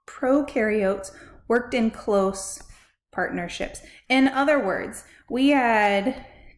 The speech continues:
two prokaryotic cells that were dependent on each other. They formed a mutually beneficial relationship.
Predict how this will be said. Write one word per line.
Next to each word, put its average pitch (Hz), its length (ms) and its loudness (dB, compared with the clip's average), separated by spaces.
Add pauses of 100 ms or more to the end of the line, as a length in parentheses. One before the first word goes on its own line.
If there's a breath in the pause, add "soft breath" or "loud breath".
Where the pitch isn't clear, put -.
(140)
two 285 600 2
prokaryotic 208 920 2
cells 180 520 -2 (1500 loud breath)
that 202 220 0
were 208 100 0
dependent 202 840 -4
on 175 380 -8
each 185 180 -8
other. 170 320 -4 (260 loud breath)
They 208 380 4
formed 185 500 -2
a 196 80 -2
mutually 196 1200 -2 (400 loud breath)
beneficial 185 1300 -6 (1800)
relationship. 180 920 -10